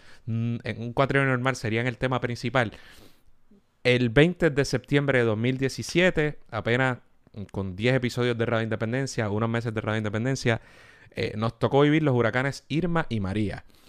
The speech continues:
Eh, lo que vivimos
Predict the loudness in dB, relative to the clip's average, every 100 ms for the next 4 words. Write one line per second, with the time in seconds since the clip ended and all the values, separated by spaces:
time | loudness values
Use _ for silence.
0 | -20 -20 -20 -20 -10 -4 -2 -2 -4 -12
1 | _ 0 4 4 4 4 4 4 4 6
2 | 4 0